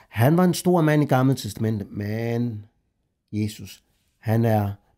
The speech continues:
blevet kendt værdig til så meget større herlighed end Moses. Med al respekt for Moses, og det er også noget af det, de næste vers kommer ind på, som vi springer over her. Med al respekt, men Jesus, han er,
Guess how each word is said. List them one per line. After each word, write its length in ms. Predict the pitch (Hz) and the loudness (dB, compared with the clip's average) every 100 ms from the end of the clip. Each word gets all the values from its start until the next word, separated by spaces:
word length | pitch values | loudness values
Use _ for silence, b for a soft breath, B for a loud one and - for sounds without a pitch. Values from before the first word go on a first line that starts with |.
| - | -6
blevet 300 | 107 104 101 | -2 -2 -2
kendt 540 | - 101 98 - - _ _ _ - | -4 -4 -6 -14 -20 _ _ _ -14
værdig 560 | 92 92 104 113 110 | -8 -2 2 0 0
til 200 | 104 - | -6 -8
så 200 | 98 - | -6 -4
meget 380 | 98 92 98 98 | -2 -2 -2 -4
større 600 | 92 - 117 127 131 104 - b b _ | -6 -4 2 4 4 2 -2 b b _
herlighed 600 | 95 98 98 92 85 71 - _ _ | -4 -2 0 -4 -8 -12 -18 _ _
end 240 | - 127 131 | 0 4 4
Moses. 500 | 113 92 - 90 - | 2 -2 -8 -10 -4
Med 120 | 107 | 2
al 160 | 123 131 | 4 4
respekt 520 | 123 110 - 110 107 | 2 -2 -4 -6 -4
for 120 | - | -6
Moses, 640 | 101 104 101 - 80 - b b b - | -4 -4 -8 -12 -16 -16 b b b -10
og 160 | 92 | -4
det 120 | 113 | 2
er 40 | 113 | 2
også 260 | 113 104 | 2 2
noget 200 | 107 110 | 2 2
af 80 | 117 | 2
det, 260 | 110 110 104 | 0 -2 -2
de 200 | 104 92 b b - | -4 -4 b b -4
næste 440 | 104 117 - 101 | 0 0 0 -2
vers 240 | 101 104 | 0 -2
kommer 200 | - 107 | -4 -2
ind 140 | 107 110 | -2 -2
på, 220 | 110 107 | -2 -4
som 220 | 107 98 | -4 -6
vi 60 | 104 | -6
springer 300 | - 101 101 | -6 -6 -2
over 200 | 110 104 | -2 -2
her. 260 | 95 104 87 b b | -2 -4 -6 b b
Med 100 | - | -8
al 200 | 101 117 | -2 0
respekt, 520 | 107 107 - 104 101 _ b b | 0 -4 -6 -8 -8 _ b b
men 280 | 95 98 98 | -6 -4 -2
Jesus, 480 | 120 - 71 - - _ _ _ _ | -4 -8 -18 -20 -20 _ _ _ _
han 220 | 101 107 | -4 -2
er, 200 | 101 92 | -2 -6